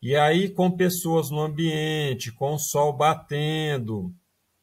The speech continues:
é, eu co-, eu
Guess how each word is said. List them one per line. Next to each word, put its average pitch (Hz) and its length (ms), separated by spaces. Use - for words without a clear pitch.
é, 120 1000
eu 127 140
co-, 180 260
eu 143 400